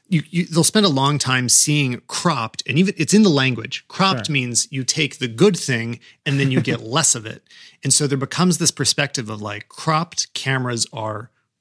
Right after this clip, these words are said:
Speaker 1: worse cameras. They're lesser cameras.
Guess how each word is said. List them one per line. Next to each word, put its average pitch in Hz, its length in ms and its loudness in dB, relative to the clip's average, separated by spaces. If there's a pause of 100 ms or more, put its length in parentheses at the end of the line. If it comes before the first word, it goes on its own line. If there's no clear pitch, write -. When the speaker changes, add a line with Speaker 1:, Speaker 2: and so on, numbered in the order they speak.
(120)
Speaker 1:
worse 143 420 2
cameras. 110 540 -10
They're 113 140 -10
lesser 139 340 0
cameras. - 600 -10